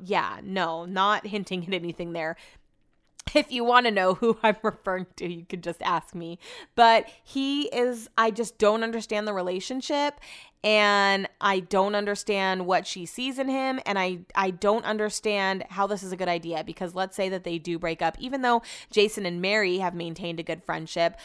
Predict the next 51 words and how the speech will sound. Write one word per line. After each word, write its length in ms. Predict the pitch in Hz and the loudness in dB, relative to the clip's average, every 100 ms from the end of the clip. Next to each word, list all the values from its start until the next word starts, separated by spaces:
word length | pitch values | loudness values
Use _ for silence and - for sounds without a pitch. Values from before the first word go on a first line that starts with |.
| - - | -12 -6
I 80 | |
just 200 | 208 233 | -4 -4
feel 80 | - | -2
like 160 | 262 254 | -2 -2
Chrishell's, 680 | 240 - 214 202 220 226 220 | -4 -4 2 6 6 4 0
uh, 120 | - 196 | -8 -8
so 340 | 175 - 220 214 | -8 0 2 4
dramatic, 600 | 208 196 180 165 190 196 | 2 0 2 2 2 -2
and 80 | 180 | -4
I 80 | 180 | -4
feel 160 | 208 | -4
like 140 | 196 196 | -4 -2
it 80 | |
would 120 | 180 180 | -4 -4
not 600 | 175 175 175 170 - 185 | -2 0 2 0 -4 -2
work 220 | 175 170 | -2 -2
well 280 | 170 165 160 | -4 -2 -2
with 180 | 151 - | -4 -6
her. 180 | 180 - | -8 -4
Everything 360 | 202 262 320 302 | -4 -4 -4 -2
about 280 | 226 175 | 0 0
her, 280 | 175 - 104 - - - _ | -2 -10 -12 -14 -20 -20 _
her, 260 | _ 277 269 | _ -8 -8
I 160 | 220 240 | -8 -10
just 220 | 220 214 | -10 -16
can't. 160 | _ _ _ _ _ _ | _ _ _ _ _ _
You 120 | - 277 | -8 -2
know 160 | 311 | 0
how 100 | 262 | 2
I 100 | 196 | 0
feel 220 | 185 190 | -2 -4
about 280 | 185 175 170 | -2 0 0
her. 100 | 202 | -2
I 80 | 196 | -4
go 180 | 196 247 | -2 -4
so 160 | 247 | -4
back 240 | 214 196 190 | -2 -2 -2
and 100 | 190 | -8
forth, 240 | 196 185 | -8 -8
and 100 | 185 | -6
right 180 | 196 220 | -6 -6
now, 300 | 208 214 220 - - - - | -2 0 -2 -6 -20 -8 -2
I 140 | 208 | -2
just 280 | 190 196 - | -2 -6 -10
cannot 580 | - - 220 208 196 185 | -18 -10 -6 0 0 4
wrap 180 | 190 175 | 2 2
my 160 | 180 | -2
mind 260 | 185 175 202 | -2 -4 -2
around 260 | 202 180 | -2 -2
her 120 | 190 202 | -4 -2
life 480 | 233 185 - - | 0 -2 -6 -18